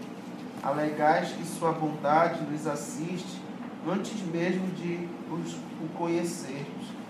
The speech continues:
Como obter uma prova concreta de vossa afirmativa? Se não entendo o Messias, de que sois mensageiros,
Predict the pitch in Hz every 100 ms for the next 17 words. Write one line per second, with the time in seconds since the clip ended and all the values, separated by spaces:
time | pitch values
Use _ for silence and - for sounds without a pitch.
0 | - - - - - 202 233 240 208 208
1 | - 175 185 190 190 - - 175 170 170
2 | 170 156 160 180 185 170 165 151 151 151
3 | 156 180 180 - - - - - 147 147
4 | 160 160 165 160 160 160 143 160 - 156
5 | 180 185 127 - - - - - - -
6 | - - - - - - 175 180 196 190
7 | 185 185 170 - 185 180 170 170 - 165
8 | 196 226 - - - - - 160 - 180
9 | - 175 185 208 196 190 - 156 151 151
10 | 165 190 175